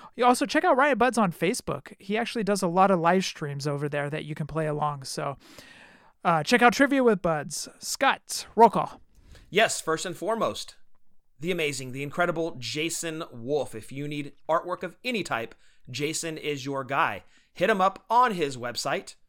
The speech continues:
Speaker 2: Doyle, D O Y L E, draws dot com. You can get a commission from him. You can buy one of his prints, or you can get in touch with him just to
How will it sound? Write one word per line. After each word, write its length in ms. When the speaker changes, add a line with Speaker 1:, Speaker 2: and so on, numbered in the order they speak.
Speaker 2:
Doyle, 400
D 260
O 80
Y 380
L 240
E, 300
draws 680
dot 300
com. 380
You 160
can 140
get 120
a 40
commission 400
from 180
him. 160
You 160
can 180
buy 340
one 180
of 120
his 100
prints, 460
or 160
you 100
can 140
get 140
in 60
touch 220
with 120
him 180
just 200
to 220